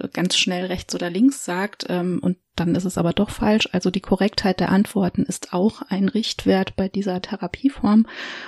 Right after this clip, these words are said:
und natürlich auch, ähm, in welchem Schwierigkeitsgrad gerade geübt wird.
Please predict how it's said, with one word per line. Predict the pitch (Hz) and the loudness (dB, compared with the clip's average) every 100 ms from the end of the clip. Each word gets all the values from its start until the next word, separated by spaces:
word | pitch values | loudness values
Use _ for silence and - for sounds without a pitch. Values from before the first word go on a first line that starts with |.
| - | -2
und | 202 202 202 196 | 2 4 4 4
natürlich | 202 202 208 196 202 - | 2 2 4 4 4 2
auch, | 180 185 190 - | 2 4 2 0
ähm, | - 185 185 190 | 2 4 4 4
in | - 190 | 4 4
welchem | 185 185 190 | 4 4 0
Schwierigkeitsgrad | - 185 208 208 - 208 190 - - - 175 180 | 4 6 6 4 -2 -4 -4 -6 -12 -6 -2 -4
gerade | - - 170 190 | -6 -4 0 0
geübt | 185 - 185 - | 0 -2 -6 -2
wird. | 170 - | -2 -2